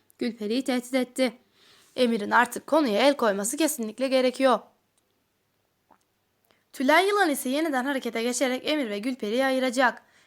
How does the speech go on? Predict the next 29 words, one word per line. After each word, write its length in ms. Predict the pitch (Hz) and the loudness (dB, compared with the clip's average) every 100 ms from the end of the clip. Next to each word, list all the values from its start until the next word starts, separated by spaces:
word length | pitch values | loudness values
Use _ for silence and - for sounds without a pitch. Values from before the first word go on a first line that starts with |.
| _ | _
Yeni 220 | 220 220 | -8 -6
bir 120 | 208 | -6
plan 240 | 196 208 196 | -8 -8 -6
hazırlamaya 560 | 214 269 240 202 233 | -4 -4 -4 -2 0
başlayacak. 760 | 262 247 - 254 240 254 220 - _ _ _ | 0 0 -2 -4 0 2 2 -2 _ _ _
Özellikle 480 | 220 214 202 202 220 | -6 -2 -2 -4 -8
Tülay 320 | - 208 202 | -6 -4 -2
yaşanan 400 | 254 277 311 254 | -2 -2 0 0
olaylardan 640 | 220 208 220 254 302 311 277 | -2 -2 0 2 2 0 -2
sonra 300 | - 208 196 | -4 -8 -8
Emir 280 | 220 277 214 | -6 -4 -4
ve 100 | 196 | -6
Gülperi'nin 480 | 240 247 269 208 | -6 -4 -4 -4
yakınlaşmasını 800 | 196 196 247 269 285 330 320 381 | -6 -8 -6 -4 -4 -6 -6 -4
gördükten 560 | 311 233 202 - 208 202 | -2 -2 -4 -10 -10 -10
sonra 580 | - 294 330 220 220 - _ _ _ _ - | -4 0 0 0 -2 -4 _ _ _ _ -6
yeniden 380 | 311 311 226 202 | -2 -2 -2 -4
pis 200 | 311 302 | -4 -2
oyunlarına 460 | 247 202 196 202 196 | -2 -2 -6 -6 0
kaldığı 300 | 294 262 208 | 2 2 -2
yerden 440 | 202 208 262 269 | -6 -4 -2 0
devam 300 | 269 269 269 | 2 2 2
edecek. 500 | 262 269 254 247 - _ _ _ _ - | 0 -2 0 -2 -6 _ _ _ _ 2
Artık 340 | 349 - 277 | 4 4 2
Emir'in 360 | 294 403 294 226 | -2 0 0 -2
bu 80 | 320 | -2
yılanın 300 | 320 226 208 | 0 -2 -2
farkına 460 | 247 247 311 339 | 0 2 2 2
varması, 600 | 277 214 202 196 269 294 | 2 0 -4 -6 -4 -6